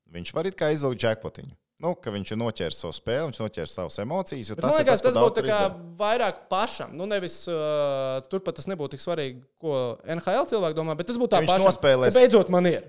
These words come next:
Speaker 1: nu,
Speaker 2: Beidzot
Speaker 1: viņš
Speaker 2: man,
Speaker 1: var noķert,
Speaker 2: beidzot es,
Speaker 1: viņš var
Speaker 2: ā,
Speaker 1: noķert spēli, emocijas, tas, tas, ko Džeks cilvēki meklē izlasē. Bet arī, nē, N H L dž-, viņi nebūs tā, ka viņi nepaskatīsies, kā viņš nospēlē čempionu. "Hmm, ok, viņš izvilka, labi, ok."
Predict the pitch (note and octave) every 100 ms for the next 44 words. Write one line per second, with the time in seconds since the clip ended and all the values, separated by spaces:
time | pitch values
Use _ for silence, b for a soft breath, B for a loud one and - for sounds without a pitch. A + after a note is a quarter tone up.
0 | - D3 A3 G3 D#3+ D3 D3 F3+ E3 F#3
1 | G3 F#3+ D3+ D#3 D3+ - C#3 C3+ C3 A#2
2 | G#2 - C3 E3 C#3+ D#3+ C#3 A2+ G#2+ A#2
3 | B2 B2 A2 F2 A2+ - A2 F#2 A2 G2
4 | F2 F#2 F#2+ D#2+ - D#2 - b - G#2
5 | F3 E3+ E2 B2 G#2+ C3+ D#3 B2+ G#2 -
6 | C#3 D3+ D3+ A2+ D3 C3+ A#2+ A#2+ C#3+ A#2+
7 | A2 G2 F2+ G2 B2 G#2 - B2 - F#2
8 | F2+ F3+ C#3+ - - C3 D2+ _ - -
9 | A#2 A#2 - F#2 E2 F#2 - - D#2+ E2+
10 | F#2 C3 F#2